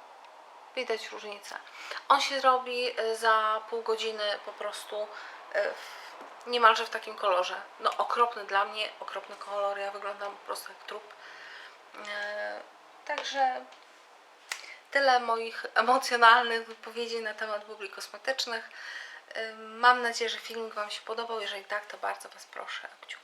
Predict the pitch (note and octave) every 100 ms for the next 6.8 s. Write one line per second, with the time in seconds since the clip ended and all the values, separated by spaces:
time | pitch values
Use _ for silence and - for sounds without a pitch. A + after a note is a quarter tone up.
0 | - - - C#4+ C4+ C4 - - - -
1 | - - A3 A3+ A3 A3 A3 A3 - -
2 | - - - A#3+ B3 B3 B3+ B3+ A3+ G#3+
3 | G#3 G#3 G3 G3 B3 - A#3 A#3 - A#3+
4 | A#3+ B3 A#3+ A#3+ A#3+ A#3+ A#3 A3+ A3+ A#3+
5 | - - A#3 A3 A3 - - - - A#3+
6 | A#3 A#3 A3 A3 A3 - G#3+